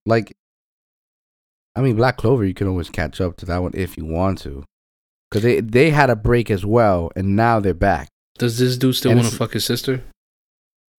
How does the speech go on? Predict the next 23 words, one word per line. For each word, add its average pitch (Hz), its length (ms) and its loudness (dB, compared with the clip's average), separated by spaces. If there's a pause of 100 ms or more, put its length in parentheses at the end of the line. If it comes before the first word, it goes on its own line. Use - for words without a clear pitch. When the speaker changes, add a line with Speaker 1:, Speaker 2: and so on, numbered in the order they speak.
(520)
Speaker 1:
And 104 200 0
then, 101 260 2
um, 90 320 0
this 110 120 -2
is 127 60 -4
the 117 140 2
Speaker 2:
Yeah, 131 440 6 (100)
<laughs> - 140 0
yeah, 175 600 6
look 180 180 6
at 175 60 4
you. 147 340 4 (200)
Speaker 1:
There 147 140 4
was 175 100 4
a 151 60 2
small 135 360 2
panel 113 460 2
about 107 300 2
that. 104 240 2 (400)
Speaker 2:
Look 185 420 2
at 165 100 2
you, 123 300 2
man. 127 400 0